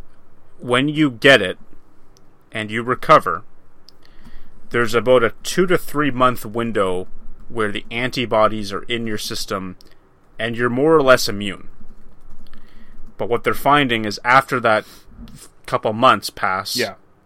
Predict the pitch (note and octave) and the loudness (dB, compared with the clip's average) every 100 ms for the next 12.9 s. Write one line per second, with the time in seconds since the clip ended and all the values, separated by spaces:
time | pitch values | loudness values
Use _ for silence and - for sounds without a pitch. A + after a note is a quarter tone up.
0 | _ _ _ _ _ _ - _ _ - | _ _ _ _ _ _ -20 _ _ -20
1 | - C#3 A#2 G#2+ A2 A2+ A#2 B2 A2 A2 | -18 -10 -8 -6 -4 -2 -2 0 4 4
2 | A2 - G#2+ - - G2+ - G#2+ G2+ G#2 | 2 0 0 -2 -12 -2 4 4 4 0
3 | - _ _ - A2 G#2+ G#2 - - F#3 | -10 _ _ -12 -6 -4 -4 -4 0 2
4 | F3+ F3+ - A#2+ - G2+ G2 G#2 _ - | 2 0 -4 -6 -4 -2 -2 -6 _ -20
5 | - - _ _ _ _ - A#2 A2 - | -20 -20 _ _ _ _ -12 -10 -8 -2
6 | A2+ G#2+ G#2+ - A2 A2 G#2+ F#2+ F2 F2+ | -2 -2 -4 -4 -4 -4 -4 -8 -12 -16
7 | E2+ - - A#2 A2+ G#2+ - - - - | -18 -14 -4 0 0 -2 -10 -20 -20 -20
8 | _ _ D3 B2 A#2 B2+ C3+ B2+ C#3 E3 | _ _ 0 2 2 2 2 2 4 4
9 | G3+ D#3+ C3+ A#2+ G#2+ A#2+ A#2+ B2+ - B2+ | 4 4 4 2 -4 0 4 4 2 0
10 | A#2+ - A#2 B2+ C3 B2+ A2 G#2 G#2 G#2 | 0 -2 -8 -8 -8 -8 -10 -12 -12 -12
11 | G2+ A#2 A2 G#2 G2+ F#2+ - C3+ C#3+ C#3+ | -10 -8 -8 -6 -8 -8 0 2 2 2
12 | C3+ A2 G#2 G#2 G#2 G2 F#2+ F#2+ | -4 -6 -6 -6 -4 -4 -6 -12